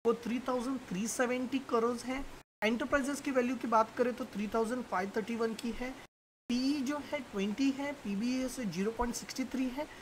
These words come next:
Book value है इसका सेवन थर्टी टू। कंपनी की जो डेप्थ है वो ज़्यादा नहीं है, एट परसेंट के हिसाब से पकड़ के चलिए। market capital का तो टू ज़ीरो four। promoters holding है इसके अंदर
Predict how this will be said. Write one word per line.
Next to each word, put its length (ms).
Book 200
value 320
है 140
इसका 360
सेवन 460
थर्टी 280
टू। 220
कंपनी 360
की 100
जो 120
डेप्थ 500
है 60
वो 140
ज़्यादा 300
नहीं 160
है, 220
एट 260
परसेंट 340
के 60
हिसाब 320
से 140
पकड़ 300
के 120
चलिए। 300
market 400
capital 340
का 80
तो 180
टू 440
ज़ीरो 220
four। 240
promoters 460
holding 320
है 160
इसके 340
अंदर 280